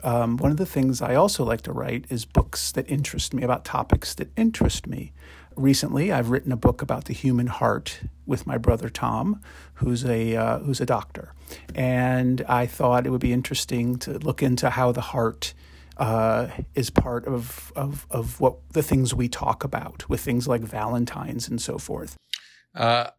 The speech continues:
Speaker 2: hi, everybody. I'm Tom Amadon. I'm Stephen's younger brother, and I'm a doctor, and I am what's called a cardiologist, which means I take care of people who have heart disease. I treat people with medications,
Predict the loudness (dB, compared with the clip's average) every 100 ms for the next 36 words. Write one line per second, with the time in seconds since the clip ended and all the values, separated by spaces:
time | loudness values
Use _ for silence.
0 | -10 0 4 4 4 4 4 4 4 2
1 | 2 0 0 2 2 2 2 2 2 2
2 | 0 -2 -4 -2 -2 -2 -4 0 2 2
3 | 4 4 4 2 -2 _ _ _ _ -8
4 | -4 -2 -2 0 0 4 2 2 0 0
5 | -6 _ -8 -2 -2 0 0 0 0 -4
6 | -4 -2 0 0 -2 0 2 2 2 2
7 | 0 -2 -4 -6 -8 -8 -6 -6 -4 0
8 | 0 0 -2 -4 -4 -4 2 2 0 -2
9 | -6 -4 0 -2 -2 -4 0 0 0 0
10 | -2 -2 -6 -4 -4 -4 -6 -8 _ _
11 | _ _ _ _ _ -8 -4 -4 -6 -6
12 | -2 -2 -4 -6 -4 -2 -2 -2 -2 -2
13 | -4 -12 -16 -6 -4 -2 0 0 0 -2
14 | -4 -6 -4 -4